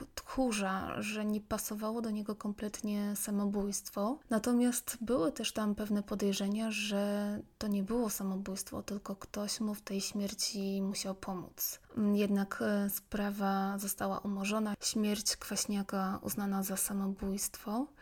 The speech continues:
i jego ciało zostało pochowane na poznańskim cmentarzu na Miłostowie. Oczywiście Tadeusz Kwaśniak,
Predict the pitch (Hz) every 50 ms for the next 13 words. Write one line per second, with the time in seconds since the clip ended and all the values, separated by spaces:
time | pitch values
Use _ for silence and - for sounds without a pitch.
0 | - - - - - - - - - - 311 254 262 269 269 - 277 262 - 254
1 | 233 233 247 254 240 233 226 - - 233 233 254 269 262 - 226 - - 220 214
2 | 220 220 220 226 233 240 247 262 262 - - - - 269 233 220 220 226 220 220
3 | 220 226 226 226 220 - 226 208 220 214 220 214 - 214 208 - - 220 208 202
4 | - 202 196 202 196 196 196 - - - - - 220 202 196 190 185 180 185 185
5 | - - - - 220 - - - - - - - - - 240 247 254 240 247 247
6 | - - - - 240 233 233 233 233 233 - - - - - _ _ _ _ -
7 | - - - - - 233 214 214 220 214 220 214 - - - 220 214 208 - -
8 | 208 208 202 202 196 - - - -